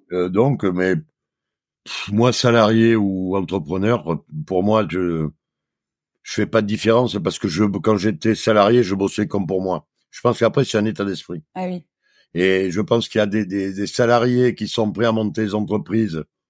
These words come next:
Speaker 1: alors qu'ils n'en ont pas les moyens, qu'ils n'en ont pas la envie, qu'ils peuvent en a-, avoir la peur de le faire parce que, parce que la femme, les enfants, les crédits, le, le truc, et de pas oser se foutre à l'eau. Mais je pense qu'il y a plein de salariés qui bossent dans des entreprises comme s'ils étaient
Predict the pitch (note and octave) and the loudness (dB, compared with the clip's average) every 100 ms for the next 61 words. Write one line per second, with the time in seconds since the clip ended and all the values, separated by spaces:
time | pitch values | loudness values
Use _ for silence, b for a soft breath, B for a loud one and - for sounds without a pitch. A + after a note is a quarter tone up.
0 | _ _ _ _ G2 G2+ - A2+ A2 G#2 | _ _ _ _ -4 -2 0 0 2 2
1 | A2+ G#2+ A2 A2 A2 A2 G#2+ A2+ G2 F#2+ | 0 2 0 2 2 0 -2 -4 -4 -4
2 | G#2 G#2 G#2 G#2 G2+ A2 A2 - F2+ F2+ | -2 0 0 0 -2 -2 -4 -8 -8 -2
3 | G#2 G#2 G2+ G#2 - b b F2+ G#2 G#2+ | 0 2 0 -6 -10 b b -2 2 4
4 | A2+ G#2 B2 C#3 A#2+ A2 A2 - A#2 A2+ | 4 2 2 2 2 0 -2 -2 0 0
5 | - F#2 - G2 G2+ G#2 G#2 - _ _ | -2 -6 -6 -4 -2 -2 -4 -8 _ _
6 | _ _ _ _ _ G#2+ G2 - F#2+ F2+ | _ _ _ _ _ -2 0 2 2 2
7 | A2 G2+ F#2+ F#2+ F2 F2 - G#2+ G#2 G2+ | 0 -2 -2 -2 0 -2 -2 0 2 0
8 | F2 F#2 F#2 F#2 G2+ F#2+ F2+ F2 E2+ - | 0 0 -2 0 0 0 0 0 -2 -2
9 | G#2+ F#2 F2+ E2+ F#2 D2+ G2+ G2 G2 - | -2 -2 -2 -2 -2 -2 -2 -2 -4 -6
10 | - D#2 A2+ D#3+ D#3+ - _ _ _ _ | -12 -2 0 2 -2 -6 _ _ _ _
11 | _ _ _ - G2 F#2 F#2 A2 G2+ G2+ | _ _ _ -6 -4 -2 0 0 0 -2
12 | - B2 A2+ G#2 G#2+ G2+ G#2+ A2+ A2 - | 2 2 2 0 2 2 4 2 2 -2
13 | G2+ G#2+ B2 F2 F#2+ F#2+ F#2 F#2+ F#2+ F#2 | -2 2 2 0 -6 -8 -6 -6 -6 -4
14 | G#2+ F#2+ D#2+ G2+ G2+ E2+ - F#2 E2+ D#2 | -4 -4 -6 -6 -6 -6 -10 -8 -8 -10
15 | - F#2 | -10 -10